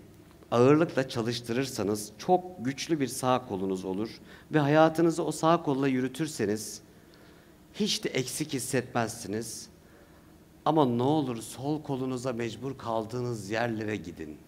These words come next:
Lütfen sol kolunuza mecbur kaldığınız yerlere, yolculuklara çıkın. Emek verin ve kendinizle zehirlenmeyin.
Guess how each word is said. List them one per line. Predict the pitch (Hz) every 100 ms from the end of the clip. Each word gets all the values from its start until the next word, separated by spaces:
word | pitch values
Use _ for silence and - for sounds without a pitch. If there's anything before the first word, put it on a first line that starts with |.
| - - - - - - - - - - - - - - - - - - - - - - - - - - - - - - - -
Lütfen | 95 160 160 - 123 123
sol | 123 - 123 127 -
kolunuza | 113 107 107 110 107
mecbur | 104 101 113 131
kaldığınız | - 113 104 104 107 104 101
yerlere, | 107 104 101
yolculuklara | 110 101 95 90 92 92 - 95 92
çıkın. | - - 87 80 - - - - - - - - - - - - - - - - -
Emek | 127 123 123 -
verin | 92 92 104 - - - - - - - -
ve | 117 117
kendinizle | 139 127 135 135 117 120
zehirlenmeyin. | 110 110 110 107 117 120 98 101 101